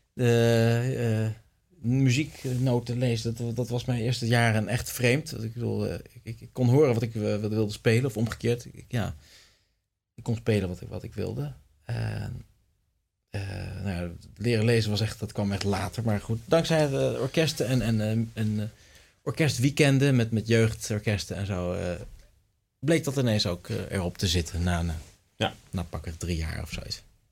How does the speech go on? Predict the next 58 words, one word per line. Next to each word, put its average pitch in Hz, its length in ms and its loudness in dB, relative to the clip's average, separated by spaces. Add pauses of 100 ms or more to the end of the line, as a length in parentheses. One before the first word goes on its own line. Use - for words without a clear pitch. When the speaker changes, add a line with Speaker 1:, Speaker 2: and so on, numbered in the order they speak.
(160)
Speaker 1:
Volgende 113 420 2 (560)
repetitie 117 360 0
had 107 80 4
ik 107 60 -2
ineens, 113 240 4
"Hey, 214 360 2
ik, - 160 -12
ik 170 80 -8
kan 131 180 -2
toch 170 160 -2
noten 165 260 0
lezen." 127 320 2
Ik - 100 -14
heb, 127 180 -10
eh, 127 100 -6 (260)
een 120 240 -4
Speaker 2:
Ja. 113 60 2
Speaker 1:
weekend 135 260 4
lang, 127 220 6
eh, 127 60 4
allemaal 135 180 2
stukken 131 300 0
moeten 127 180 -4
spelen 120 360 0
en, 110 220 -2
eh, 113 60 -6
toen 117 120 -6
ging - 160 -8
het. - 100 -8 (240)
Speaker 2:
Toen 107 140 -8
Speaker 1:
Ja. 87 60 -6
Speaker 2:
ging 90 120 -4
het 87 80 -6
in 87 140 -2
één 82 140 -2
keer. 85 200 -6 (200)
Oké, 90 220 -8 (360)
mooi. 87 220 -2 (640)
En, 127 260 0 (100)
eh, 127 140 -2 (640)
was 135 200 -4
je - 60 -8
toen 135 160 -2
ook 135 120 -4
al 135 100 0
met, 120 240 -2
eh, 113 160 0
met 113 220 0
Bas 139 240 -2
een 156 60 0
beetje 147 240 0
aan 147 60 0
het 147 60 -6
spelen 147 500 0
samen, 135 440 -2
of? 113 280 -6 (1200)
Speaker 1:
Ja, 185 280 2
ja, 175 200 2